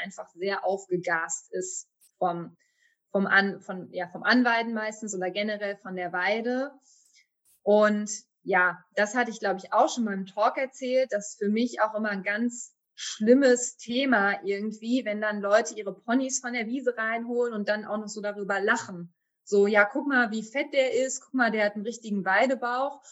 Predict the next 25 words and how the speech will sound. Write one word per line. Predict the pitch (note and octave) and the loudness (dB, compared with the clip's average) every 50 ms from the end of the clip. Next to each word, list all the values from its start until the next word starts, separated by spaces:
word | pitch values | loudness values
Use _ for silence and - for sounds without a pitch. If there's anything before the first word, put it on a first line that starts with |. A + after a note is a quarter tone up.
| - _ _ | -20 _ _
Und | - G3 | -2 0
ich | G#3 C4 C#4 - | 0 0 0 -2
stell | - C4+ C4 C4+ | 0 0 2 2
mir | B3+ B3 A#3 | 2 0 0
immer | A3+ A3+ G#3+ G#3+ A3 - | 0 -2 -2 -2 -4 -2
vor, | - C4 C4 A#3+ A3+ A#3 B3+ C4 A3 | 0 2 2 4 4 2 2 0 -2
wie | G#3+ | -4
man | G#3+ A3 A3 A3 A3 | -6 -6 -6 -4 -6
mit | A3 G#3+ - | -6 -8 -6
so | G#3+ A3 | -6 -6
einem | A3 A3 A3 A3 | -4 -4 -6 -8
furchtbar | A3 - _ C#4+ D4 E4 E4+ E4+ - - - C#4+ D4 - - - - | -10 -10 _ 2 4 4 4 4 0 -6 -4 -4 -4 -4 -6 -4 -2
aufgegasten | F#3+ A3 A#3+ C#4+ D4+ - - - C4 G#3 - G#3+ G#3 G#3+ A3+ B3+ A3+ - - - - A3 G#3+ G#3 F3 - | 2 2 4 2 2 -2 -8 -8 -8 -6 -2 0 0 2 2 0 -2 -6 -12 -6 -4 -2 0 0 -2 0
Bauch | - G#3 A3 A#3 A3 G#3 G#3+ C#4 E4+ E4+ - - - _ _ _ _ _ _ _ - | 0 0 2 2 2 2 2 0 0 -2 -6 -16 -20 _ _ _ _ _ _ _ 0
eine | G#3+ A3 | 2 2
Runde | G#3+ G#3 A3+ B3 B3 B3+ B3 A#3 | 2 4 6 6 6 6 4 2
joggen | G3 G3+ A3 A#3 A#3+ A#3 G3 E3+ | 0 -2 -2 0 0 0 -2 0
geht | D#3+ E3+ E3+ F3 E3+ - | 0 0 -2 -2 -4 -4
und | G3 G#3 G3+ | -6 -4 -2
wie | A3+ A3 | -2 -2
schlecht | - - C4 C4+ C4 - - | 0 2 0 0 0 -4 -2
man | A#3 G#3+ G3 F3 | -2 -2 0 -2
sich | F3+ F3+ - | -6 -10 -10
dann | - E3 E3+ F3 | -12 -12 -12 -12
fühlt. | E3+ _ F3 E3+ E3 - | -12 _ -8 -6 -6 -8